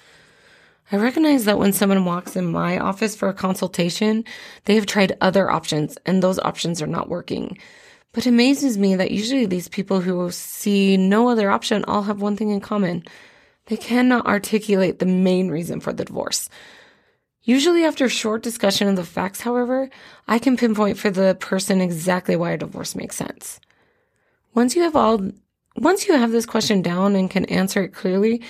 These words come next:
you are able to grasp why you need a divorce and the reasons behind it. That's really important because it helps you deal with the emotional part. We've talked a lot about how you have to kind of go through this gr-, grief cycle of divorce.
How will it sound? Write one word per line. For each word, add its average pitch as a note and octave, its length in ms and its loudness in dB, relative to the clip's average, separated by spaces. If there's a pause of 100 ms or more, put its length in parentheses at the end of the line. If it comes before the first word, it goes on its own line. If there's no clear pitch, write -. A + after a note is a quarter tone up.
(520)
you A3+ 140 0
are A#3 80 2
able C4 220 2
to D4 80 0
grasp G3 460 2
why F3 300 -2
you G3 200 4
need E3+ 220 0
a D#3 60 -4
divorce D#3+ 520 -6
and F#3 140 2
the E3+ 80 0
reasons D#3+ 380 -4
behind E3 380 -4
it. - 160 -16 (1080)
That's C4+ 420 0
really F4 220 6
important C4+ 560 2
because A#3 240 0
it G#3 100 2
helps B3 260 -2
you C#4 80 4
deal G3+ 240 4
with G#3 100 0
the G3+ 100 2
emotional E3+ 460 -2
part. - 420 -8 (460)
We've A#3 120 2
talked A#3 200 2
a G#3 60 4
lot F3+ 180 4
about F3+ 220 0
how F#3 80 2
you F3 140 2
have E3+ 120 0
to - 80 -14
kind F3+ 280 -2
of E3+ 60 -8
go E3+ 120 0
through F3 180 -6
this D#3 180 -6
gr-, - 160 -20 (260)
grief F#3+ 300 0
cycle F3+ 580 0 (420)
of E3 280 4
divorce. F3+ 640 -2